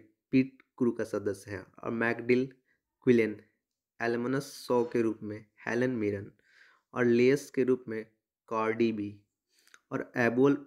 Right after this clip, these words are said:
टोरोटो के रूप में रीटा मोरेन, और सिफर के रूप में चार्लिस थेरन, एक आपराधिक मास्टरमाइंड और साइबर आतंकवादी जो डोम की टीम का दुश्मन और डार्ट के साथ काम कर रहा है।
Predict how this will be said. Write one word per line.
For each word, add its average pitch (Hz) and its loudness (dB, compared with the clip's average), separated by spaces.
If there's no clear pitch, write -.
टोरोटो 120 2
के 139 2
रूप 131 2
में 113 -6
रीटा 113 -4
मोरेन, 104 -4
और 117 -8
सिफर 143 -2
के 147 2
रूप 139 2
में 117 -4
चार्लिस 117 -2
थेरन, 104 -6
एक 151 0
आपराधिक 110 -2
मास्टरमाइंड 110 0
और - -4
साइबर 113 0
आतंकवादी 107 -6
जो 120 -2
डोम 127 2
की 135 0
टीम 104 -4
का 151 2
दुश्मन 135 2
और 101 -6
डार्ट 110 -4
के 113 -2
साथ 120 -2
काम 101 -4
कर 101 -4
रहा 95 -8
है। 98 -14